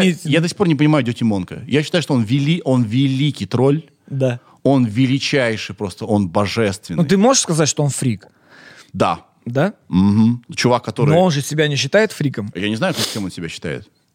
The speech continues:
Speaker 2: Я, э, много раз с ним встречался, мы с-, снимали, даже его рубрику с ним делали
Speaker 1: Мгм.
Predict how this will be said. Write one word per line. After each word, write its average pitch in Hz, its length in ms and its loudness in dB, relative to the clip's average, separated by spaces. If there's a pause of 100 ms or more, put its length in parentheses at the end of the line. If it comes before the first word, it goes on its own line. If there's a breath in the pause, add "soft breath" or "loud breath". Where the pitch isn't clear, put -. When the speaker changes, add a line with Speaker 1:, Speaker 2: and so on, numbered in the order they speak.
Speaker 2:
Я, 120 420 2
э, 113 120 -8
много 123 440 4
раз 113 180 0
с - 60 -8
ним 104 80 -2
встречался, 98 720 -4
мы 92 240 -4
с-, - 240 -12
снимали, 101 600 -2
даже 90 220 -4
его 90 240 -2
рубрику 95 340 -4
с - 100 -12
ним 85 120 -4
делали 82 320 -4
Speaker 1:
Мгм. 120 240 -2